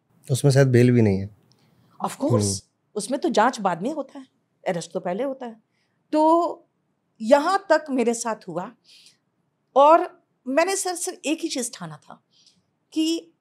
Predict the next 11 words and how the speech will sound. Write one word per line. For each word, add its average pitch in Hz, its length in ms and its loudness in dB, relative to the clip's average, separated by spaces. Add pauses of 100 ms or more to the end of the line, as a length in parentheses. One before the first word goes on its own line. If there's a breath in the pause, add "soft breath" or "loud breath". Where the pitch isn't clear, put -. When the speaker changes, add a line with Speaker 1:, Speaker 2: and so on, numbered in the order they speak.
(100)
Speaker 2:
अगर 311 320 0
मैं 330 200 -6 (100)
आज 285 280 2
टूट 202 200 -8
गई, 180 300 -10 (420)
तो 359 60 0
मैं 349 180 -4
जो 311 140 -2
इतना 320 640 -4 (640)
बच्चों 220 540 -2
को 196 400 -4